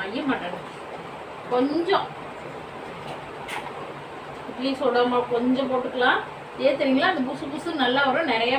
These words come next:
போட்டுறாதீங்க, வெயில் அடிக்குது. நிறைய வீடியோவில் சொல்லியிருக்கேன், நாங்க இது அதிகமா க-, எதுவுமே யூஸ் பண்ணல. ஒரே சிட்டிகை ரவை போடுறதுனால உங்களே ஒட்டல, ஒரே ஒரு சிட்டிகை. அந்த ரவைக்கு வந்து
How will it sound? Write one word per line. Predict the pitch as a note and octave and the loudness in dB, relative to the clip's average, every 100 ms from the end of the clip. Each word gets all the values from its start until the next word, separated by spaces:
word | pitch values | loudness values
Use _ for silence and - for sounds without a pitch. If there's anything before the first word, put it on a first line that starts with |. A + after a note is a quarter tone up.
| C4 | 2
போட்டுறாதீங்க, | A#3 A#3 A#3+ B3+ B3 | 0 0 2 0 2
வெயில் | B3 B3+ A#3+ | 2 4 2
அடிக்குது. | A3 A3+ A3 D#4 A#4+ - - - - - - - A3+ | 2 0 0 2 2 -2 -10 -12 -12 -12 -12 -2 2
நிறைய | B3+ B3 | 4 4
வீடியோவில் | C4 C#4+ D4+ - | 4 4 4 2
சொல்லியிருக்கேன், | B3 C4 B3 C#4+ G4 | 2 2 2 2 2
நாங்க | A3+ A3+ A3 | 0 0 4
இது | G3+ G3 | 6 6
அதிகமா | A#3+ C4 C#4 C4+ | 4 4 4 6
க-, | A3+ A3 G#3 G3 G3 F#3+ F#3+ G#3 | 6 6 4 2 0 -2 -4 -4
எதுவுமே | G#3+ A#3+ B3 C4 B3 | -4 -2 0 2 0
யூஸ் | - A3+ | 0 -2
பண்ணல. | G#3+ G#3 A3 C#4+ - - - - - | -2 0 2 2 0 -8 -10 -8 0
ஒரே | A#3 B3+ D#4 | 4 6 4
சிட்டிகை | C#4 B3 C#4 A#3+ A3 | -2 -4 4 6 6
ரவை | A#3+ E4 C#4 | 8 6 6
போடுறதுனால | B3+ A3 G#3 G3+ F#3+ F#3+ G3+ E4+ - - - - - - - - - - | 4 4 2 0 0 4 6 6 6 -2 -10 -12 -12 -12 -12 -12 -10 -2
உங்களே | B3+ B3 G#3 | 2 4 4
ஒட்டல, | F#3+ G3+ - G#3+ | 2 -4 -4 2
ஒரே | A#3+ D4+ F4 | 4 6 6
ஒரு | A#3 A#3 | 4 2
சிட்டிகை. | G#3 A3+ F#3+ - - - - - - - - - - | -4 -4 -2 -4 -8 -12 -12 -12 -12 -12 -12 -12 -6
அந்த | A#3+ A3+ A#3 | 4 6 8
ரவைக்கு | A#3+ D#4 D#4 C4 | 8 6 4 2
வந்து | B3 | 2